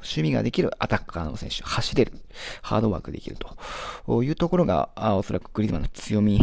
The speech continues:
えー、まあ、ストロングになってくるんじゃないかなと思います。そこを前面に出していくことによって、えー、スアレスとポジション争いをしていくと。で、それによってメッシと、おー、スアレスで四四二でずっ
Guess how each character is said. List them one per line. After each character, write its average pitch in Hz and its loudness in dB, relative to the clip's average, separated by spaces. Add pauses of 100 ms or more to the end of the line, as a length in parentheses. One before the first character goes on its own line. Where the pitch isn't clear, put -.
(200)
え 92 0
ー、 - -2
ま 80 -2
あ、 - -4
ス - -10
ト 107 -2
ロ 107 2
ン 92 0
グ 78 -4
に - -4
な 92 -2
っ - -8
て - -6
く - -8
る 113 0
ん 120 -4
じ 78 -4
ゃ 76 -4
な 87 0
い 85 -4
か - -8
な 90 -2
と - -10
思 104 2
い 101 2
ま 107 2
す。 - -4 (480)
そ - 0
こ 285 0
を 277 4
前 277 4
面 277 4
に 131 2
出 151 2
し - -6
て 113 -2
い 120 -2
く - -12
こ - -2
と 120 0
に 107 4
よ 73 -2
っ - -8 (260)
て、 - 4 (420)
え 113 6
ー、 - 2
ス 175 0
ア 185 4
レ 113 2
ス - 4
と 117 2
ポ - -2
ジ 120 2
シ 156 -2
ョ 156 0
ン 156 0
争 147 10
い 60 -4
を 58 -8
し - -12
て - -8
い - -10
く - -8
と。 - -10 (560)
で、 131 2
そ - 0
れ 208 8
に 220 10
よ 226 6
っ - -2
て 196 2
メ 190 8
ッ - 4
シ - -2
と、 110 2
お 107 6
ー、 98 -2
ス - -2
ア 110 10
レ 90 6
ス - -4
で 101 2
四 107 6
四 110 6
二 90 2
で 78 -2
ず 82 -8
っ - -12